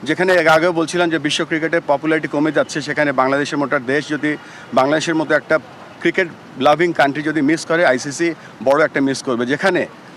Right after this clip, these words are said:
ক্রিকেট বড় হচ্ছে, ক্রিকেট অলিম্পিকে যাচ্ছে আটাশে, বত্রিশে ব্রিসবেন হোস্ট করছে, ছত্রিশে ইন্ডিয়া অলিম্পিক বিট করছে,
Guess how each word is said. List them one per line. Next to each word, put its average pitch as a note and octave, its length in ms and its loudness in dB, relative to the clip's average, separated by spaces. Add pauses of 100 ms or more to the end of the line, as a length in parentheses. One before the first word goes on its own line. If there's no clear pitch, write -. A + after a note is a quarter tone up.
(200)
ক্রিকেট F#3+ 320 0
বড় E3 220 6
হচ্ছে, F3 340 0 (100)
ক্রিকেট E3+ 240 0
অলিম্পিকে E3 420 2
যাচ্ছে D#3 260 2
আটাশে, C#3 460 0 (500)
বত্রিশে F#3 580 2 (1000)
ব্রিসবেন F#3 340 0
হোস্ট F3 220 0
করছে, D3 360 -4 (1040)
ছত্রিশে G3+ 680 0
ইন্ডিয়া F#3 500 2 (1080)
অলিম্পিক E3 480 2
বিট F3 160 0
করছে, E3 420 -2